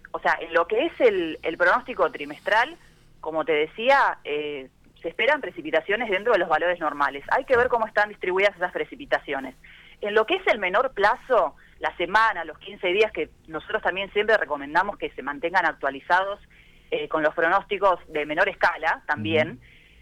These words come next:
Speaker 1: eh, ustedes también tienen prevista un evento de precipitación para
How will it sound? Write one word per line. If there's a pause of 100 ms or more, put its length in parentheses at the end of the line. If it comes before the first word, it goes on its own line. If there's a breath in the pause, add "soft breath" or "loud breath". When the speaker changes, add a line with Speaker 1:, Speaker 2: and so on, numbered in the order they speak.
(120)
Speaker 1:
eh,
ustedes
también
tienen
prevista
un
evento
de
precipitación (180)
para